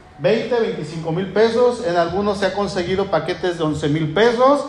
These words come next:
Pero ya hemos arreglado eso porque déjenme decirles que es terrible que la familia ande consiguiendo el dinero para comprarle el paquete funerario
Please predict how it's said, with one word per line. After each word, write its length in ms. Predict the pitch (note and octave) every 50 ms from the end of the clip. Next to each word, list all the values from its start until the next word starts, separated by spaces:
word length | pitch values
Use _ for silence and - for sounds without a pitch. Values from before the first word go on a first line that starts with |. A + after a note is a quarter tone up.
| - - - - - -
Pero 580 | G3 A3+ A#3 A#3 A3 G#3+ G#3+ A#3 A3+ - - - - - - - - - - - - - - - - - - - -
ya 160 | C#3 F#3 G3+
hemos 220 | A3+ A#3 B3 A#3 A#3+
arreglado 480 | G#3 E3+ F3 E3+ F#3 G3 G3 F#3+ G3
eso 260 | G3 F#3+ - C4 C4+ C4 G#3+
porque 200 | F#3+ E3 F#3+ F#3
déjenme 300 | F#3+ F#3 B3+ B3+ A#3 A#3
decirles 640 | G#3+ F#3 - - A3+ A3+ A#3+ B3 B3 B3 B3 -
que 180 | - G3 F#3+ G3
es 240 | G#3 G3+ - -
terrible 800 | - C4+ A#3 G#3 G3 G#3 A#3 B3 B3+ A3 G#3+ G3 G3 F#3+ G3 A3 - - - - - - - - - - -
que 100 | - F#3
la 140 | F#3+ F#3 F3+
familia 840 | - F#3 F3+ F3+ F3+ G3+ A#3+ A#3 A#3+ A#3+ A3+ A3+ A3 A3+ A3 A3+ - -
ande 340 | F3+ G#3 A3 A3 A3+ C4 -
consiguiendo 760 | - G3 F#3+ D#3+ C#3+ F3 E3+ D#3+ E3 F#3+ G#3+ G#3+ G#3+ A3+ A#3+
el 100 | A#3 G3+
dinero 520 | F#3+ F3+ E3 F3 G#3 G#3+ G3+ F#3+ F#3+ F#3+ -
para 260 | - E3 E3 D#3+ D#3+
comprarle 540 | D#3+ E3 D#3+ D#3 E3 F3+ F#3+ F#3+ F#3+ F#3+ G3+
el 80 | G3+ F#3+
paquete 480 | - E3 D3+ - - E3+ F3 - G3+
funerario 920 | G3 - - E3+ D#3+ D3 D3 D#3+ E3+ F3+ F3+ E3+ E3+ E3 D#3+ E3+ E3 - -